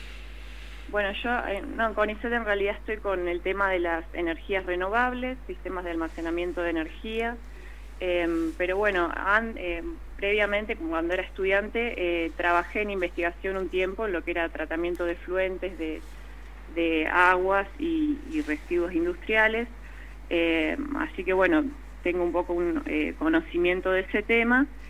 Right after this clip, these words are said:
Después migré al tema de las energías renovables, bueno, por cuestiones laborales o de cómo fue diagramado mi plan de trabajo. Y bueno, ahora en realidad este tema, eh, de los arroyos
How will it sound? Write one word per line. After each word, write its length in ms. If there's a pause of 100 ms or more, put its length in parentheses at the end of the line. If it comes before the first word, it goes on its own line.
(240)
Después 360
migré 360
al 120
tema 260
de 60
las 160
energías 400
renovables, 600
bueno, 240
por 200
cuestiones 580
laborales 580
o 40
de 120
cómo 240
fue 320
diagramado 600
mi 200
plan 200
de 100
trabajo. 580 (640)
Y 140
bueno, 220
ahora 160
en 80
realidad 320
este 160
tema, 540
eh, 340
de 200
los 180
arroyos 600